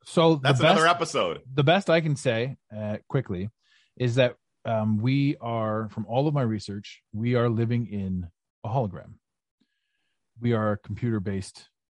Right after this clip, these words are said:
Speaker 1: entity.
Speaker 2: A simulation.
Speaker 1: Simulation.
Speaker 2: David
Speaker 1: We
Speaker 2: Icke
Speaker 1: are,
Speaker 2: says this as well.
Speaker 1: we're definitely in a simulation.
Speaker 2: Okay. And Elon
Speaker 1: And
Speaker 2: Musk said this was also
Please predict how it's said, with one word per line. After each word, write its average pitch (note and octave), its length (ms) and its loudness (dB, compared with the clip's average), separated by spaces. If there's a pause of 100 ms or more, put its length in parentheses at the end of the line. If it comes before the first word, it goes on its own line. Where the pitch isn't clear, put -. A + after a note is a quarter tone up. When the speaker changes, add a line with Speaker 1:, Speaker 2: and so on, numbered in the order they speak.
(760)
Speaker 1:
entity. G#2+ 400 -6 (240)
Speaker 2:
A E2+ 60 -12
simulation. E2 640 -8 (180)
Speaker 1:
Simulation. A2+ 520 -4
Speaker 2:
David C#3+ 320 -2
Speaker 1:
We C#3+ 40 6
Speaker 2:
Icke C#3 100 6
Speaker 1:
are, C3+ 100 4
Speaker 2:
says D#2 260 -4
this D#2+ 160 -8
as D2 140 -10
well. B1+ 360 -12 (200)
Speaker 1:
we're B2+ 180 0
definitely C#3 560 -2
in A2+ 100 -6
a G#2 40 -6
simulation. F2 480 -8 (120)
Speaker 2:
Okay. C#2 300 -18
And F2+ 160 -8
Elon C#3 240 2
Speaker 1:
And A#2 80 2
Speaker 2:
Musk C3 260 0
said F#2 180 -6
this E2+ 160 -6
was D#2+ 120 -10
also D#2+ 640 -4